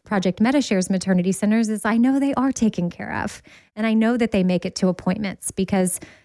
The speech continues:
they're given rides. That's what we helped fund last year through Mother's Day, was ambulances for Project Medishare and getting these moms to the hospital if they need to and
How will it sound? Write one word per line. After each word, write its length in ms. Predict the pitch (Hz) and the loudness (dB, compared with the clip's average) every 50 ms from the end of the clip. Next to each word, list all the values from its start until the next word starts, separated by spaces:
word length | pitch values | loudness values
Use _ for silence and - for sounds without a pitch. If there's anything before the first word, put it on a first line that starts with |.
| _ _ | _ _
they're 140 | - 196 185 | -4 -2 0
given 280 | 185 202 196 214 220 | 0 0 2 2 2
rides. 640 | 214 220 233 240 226 180 165 175 180 - - - - - - - _ _ _ _ - | 0 0 0 0 0 -2 -4 -6 -8 -8 -8 -8 -8 -10 -16 -20 _ _ _ _ -4
That's 220 | 190 208 226 - | -2 -2 0 0
what 40 | 285 | 0
we 100 | 269 285 | 2 2
helped 240 | 254 269 302 294 - | 2 2 0 -2 -4
fund 240 | - - 302 294 285 | -4 -2 0 0 2
last 320 | 294 311 311 302 - - | 2 0 0 -2 -4 -4
year 140 | 269 240 208 | -2 0 0
through 160 | 202 - 202 | 0 2 2
Mother's 360 | 196 185 180 185 180 180 170 - | 2 2 2 2 2 0 0 -2
Day, 220 | - 185 - - | -4 -4 -4 -2
was 160 | 190 202 208 - | -2 -2 -2 -2
ambulances 960 | - 220 240 247 240 254 240 214 196 185 180 - 202 170 175 190 - - - - - - - - _ _ _ | -2 0 0 2 2 2 2 2 2 0 0 -2 -4 -4 -4 -4 -6 -6 -8 -10 -18 -20 -20 -20 _ _ _
for 640 | _ _ - 240 240 240 226 220 214 208 - - _ _ - | _ _ -2 0 0 2 2 2 2 0 -2 -6 _ _ -6
Project 320 | - 240 226 - 220 - | -4 -2 -2 -2 -2 0
Medishare 580 | 240 233 240 247 226 - - 190 - 185 185 - _ _ _ _ _ - | 0 2 2 2 0 -2 -4 -6 -6 -6 -8 -10 _ _ _ _ _ -4
and 160 | 202 196 190 | -2 0 0
getting 220 | 180 208 226 247 233 | 0 2 2 2 4
these 220 | 233 226 214 202 | 2 2 2 2
moms 400 | 214 202 208 202 214 208 - - - _ | 2 2 2 2 2 2 0 -4 -8 _
to 460 | - - - 240 233 226 220 208 190 - _ _ | -6 -2 0 2 4 4 2 0 -2 -4 _ _
the 80 | - 208 | -6 -4
hospital 480 | 202 226 240 220 - - 202 190 180 175 | -2 -2 -2 -2 -2 0 0 2 2 0
if 140 | 180 - | 0 -2
they 120 | - 190 185 | -2 0 2
need 240 | 196 208 226 196 180 | 4 4 2 2 0
to 300 | - - - 180 - - - _ _ | -4 -8 -8 -8 -10 -12 -16 _ _
and 420 | - 196 180 175 180 185 180 175 | -2 0 2 2 2 2 0 -4